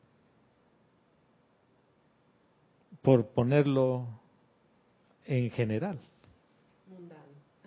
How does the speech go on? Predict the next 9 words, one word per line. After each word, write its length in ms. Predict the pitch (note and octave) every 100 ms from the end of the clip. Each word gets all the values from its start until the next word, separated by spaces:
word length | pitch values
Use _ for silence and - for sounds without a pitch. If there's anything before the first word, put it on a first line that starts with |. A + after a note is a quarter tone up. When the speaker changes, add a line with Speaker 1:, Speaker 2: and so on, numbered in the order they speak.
| -
Speaker 1:
Mundano. 580 | B2+ A#2 B2+ F3+ C#3 G2+ - _ -
Vas 200 | C3+ D#3+
a 100 | G3
querer 400 | D#3+ C3+ C3+ E3
algún 340 | C#3 G2+ A#2 C3+
estimulante. 840 | C#3+ - D3+ C3+ C3 A#3 G#3+ - - _ _ _ _ _ _ _ _ _ _ _ _ _ _ _ _ _ -
Yo 80 | F3+
he 40 |
tomado 560 | G#3 G3+ G3+ G3+ F#3